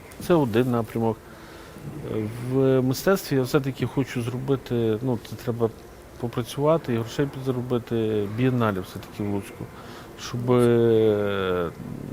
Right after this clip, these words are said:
така українська Флоренція, Венеція, щоб Луцьк став.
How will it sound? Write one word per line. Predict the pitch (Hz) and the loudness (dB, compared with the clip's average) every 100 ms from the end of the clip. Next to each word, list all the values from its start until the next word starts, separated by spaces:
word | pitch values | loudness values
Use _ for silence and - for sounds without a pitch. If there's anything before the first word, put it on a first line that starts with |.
| - - - - | -10 -12 -16 0
така | 143 | 2
українська | 127 - 139 - 131 | 4 6 4 4 0
Флоренція, | - 147 165 139 135 | 2 4 4 4 4
Венеція, | 131 127 117 104 107 | 4 4 4 2 -4
щоб | 107 110 107 | -2 -4 2
Луцьк | 104 98 107 110 - | 2 4 2 -2 -2
став. | - 113 110 | -2 2 2